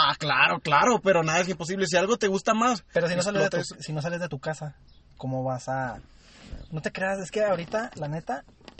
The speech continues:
Speaker 2: hay muchos gamers que
Speaker 1: Sí, sí.
Speaker 2: juegan desde sus casas y ganan
Speaker 1: Más que un
Speaker 2: y
Speaker 1: ingeniero,
Speaker 2: ganan
Speaker 1: viejo.
Speaker 2: mucho dinero. Pero, pero para que tu familia acepte eso, para que tus amigos acepten eso.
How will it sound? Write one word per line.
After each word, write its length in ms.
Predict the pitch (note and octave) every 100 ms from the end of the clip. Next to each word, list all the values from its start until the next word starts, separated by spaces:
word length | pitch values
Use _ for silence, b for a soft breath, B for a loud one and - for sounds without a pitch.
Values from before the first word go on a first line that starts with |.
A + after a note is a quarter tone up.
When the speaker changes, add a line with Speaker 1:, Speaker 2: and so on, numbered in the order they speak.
| -
Speaker 2:
hay 180 | D#3
muchos 320 | D#3 D#3 G3 -
gamers 600 | D#3 D#3 F3 F#3+ A3 -
que 100 | -
Speaker 1:
Sí, 120 | C#3 C#3+
sí. 0 |
Speaker 2:
juegan 360 | C3 D#3 E3+
desde 200 | E3+ D#3
sus 200 | C#3+ C3
casas 320 | - C#3+ F3+ - B B B B
y 120 | C#3
ganan 540 | C3 C3+ D#3 D#3+ C#3 B2+ - -
Speaker 1:
Más 280 | - A2 C3+
que 80 | -
un 60 | D3
Speaker 2:
y 40 |
Speaker 1:
ingeniero, 460 | D#3 D3+ C3+ - -
Speaker 2:
ganan 320 | D3 E3 E3
Speaker 1:
viejo. 120 | D3+
Speaker 2:
mucho 260 | D3 D3 -
dinero. 440 | D3+ B2 B2+ D#3 D3+ B B B B B B B
Pero, 360 | - C#3+ C#3 C#3 - - _ - - - _ _ _ - _ -
pero 200 | - D3
para 280 | C3+ C#3+ C#3
que 100 | C3+ C#3
tu 120 | C3+
familia 400 | B2 A#2+ C3+ C#3
acepte 360 | C#3 C3 C#3 C#3
eso, 300 | C#3 C#3 C3+ - -
para 240 | B2+ B2
que 240 | - B2+ - - - _ - _
tus 160 | - B2+
amigos 300 | B2+ C3+ C3+
acepten 380 | C3 B2 C3+ C3
eso. 260 | C3 C3+